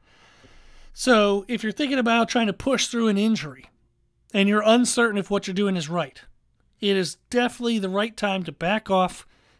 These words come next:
get some help, talk to some people, learn what's going on, because in the long term, you want that injury to be completely and fully healed so it never shows up again. If you just keep pushing and pushing and pushing, you might make it chronically flare up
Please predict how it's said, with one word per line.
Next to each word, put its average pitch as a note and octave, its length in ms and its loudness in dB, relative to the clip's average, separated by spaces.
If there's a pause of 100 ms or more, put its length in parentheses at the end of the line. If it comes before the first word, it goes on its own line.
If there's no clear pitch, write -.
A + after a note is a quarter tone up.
(160)
get - 220 -4
some B3 160 0
help, G#3 400 2 (100)
talk F#3+ 280 -4
to - 80 -16
some A3 180 0
people, F3+ 600 -2 (120)
learn F#3 340 -2
what's A#3 200 -2
going A#3 300 4
on, E3 320 0 (720)
because G#3+ 440 0
in G#3 100 -2
the F#3+ 80 -2
long C#4 640 6
term, D#3+ 420 -4 (120)
you A3 120 2
want A#3 200 4
that G3+ 200 0
injury G3+ 320 -2
to E3+ 80 -8
be E3+ 240 -6 (140)
completely G#3 580 -4
and F3+ 100 -2
fully F#3 340 -4
healed G3+ 440 -8 (300)
so - 180 0
it G3+ 80 -2
never F#3+ 240 -2
shows F3+ 260 -6
up A#3 160 -2
again. D3+ 260 -14 (580)
If G#3+ 120 -2
you C#4 180 2
just C#4+ 220 -2
keep B3 220 -6
pushing A3 280 -2
and F#3 80 -4
pushing G3+ 260 -4
and F3+ 100 -8
pushing, A3+ 420 -4 (280)
you B3+ 180 2
might A3+ 220 2
make G3 220 -4
it F3+ 100 -8
chronically G#3 540 -2
flare F#3 360 -2
up C#4 240 0